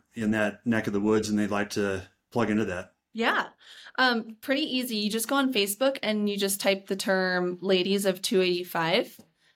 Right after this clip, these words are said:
Speaker 2: into the search
Speaker 1: Okay.
Speaker 2: bar and it should come up. Um, it's the one that has Ladies of two eighty-five dash networking, play dates,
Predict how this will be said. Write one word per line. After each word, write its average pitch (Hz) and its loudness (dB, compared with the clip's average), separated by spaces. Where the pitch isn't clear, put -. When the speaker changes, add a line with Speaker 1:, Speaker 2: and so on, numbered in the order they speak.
Speaker 2:
into 226 0
the 220 -6
search - 0
Speaker 1:
Okay. 202 2
Speaker 2:
bar 220 4
and 208 2
it 202 -6
should 233 0
come 262 -2
up. 220 0
Um, 202 2
it's 233 0
the 247 2
one 247 2
that 269 -2
has 208 -2
Ladies 226 4
of 226 -10
two 233 0
eighty-five 202 -2
dash 180 -2
networking, 202 -2
play 185 0
dates, 180 -2